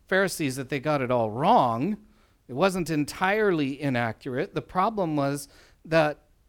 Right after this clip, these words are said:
they completely focused on and misinterpreted this passage,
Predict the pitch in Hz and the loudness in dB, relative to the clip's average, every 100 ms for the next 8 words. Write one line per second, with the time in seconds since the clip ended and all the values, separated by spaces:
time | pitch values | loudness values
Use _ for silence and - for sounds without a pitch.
0 | _ _ _ _ _ 147 151 165 175 156 | _ _ _ _ _ -4 -2 -2 -4 -8
1 | - 220 262 208 175 - 190 208 170 - | -6 -6 -4 -2 -4 0 -2 -2 -4 -4
2 | 135 127 139 147 156 151 131 196 240 208 | -2 -2 0 -2 -2 -4 -6 -4 -4 -2
3 | 165 135 127 - 165 151 147 120 120 | -4 -4 -8 -8 -6 -6 -6 -8 -8